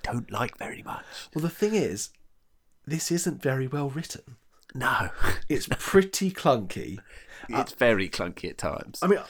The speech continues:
Speaker 2: as a, as a whole thing, I think overall it feels very, very televisual.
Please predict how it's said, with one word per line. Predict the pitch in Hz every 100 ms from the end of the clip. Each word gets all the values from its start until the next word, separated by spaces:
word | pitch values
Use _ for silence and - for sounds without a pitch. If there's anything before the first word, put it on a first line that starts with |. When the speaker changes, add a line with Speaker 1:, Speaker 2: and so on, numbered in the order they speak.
| -
Speaker 2:
as | 202 226
a, | -
as | 214
a | 226
whole | 214 190
thing, | - 107 80
I | 110
think | 127 123
overall | 151 160 151 101 80 - -
it | 120
feels | - 127 110 - -
very, | 139 135 139 127
very | - 131 101 92
televisual. | - 92 78 73 - -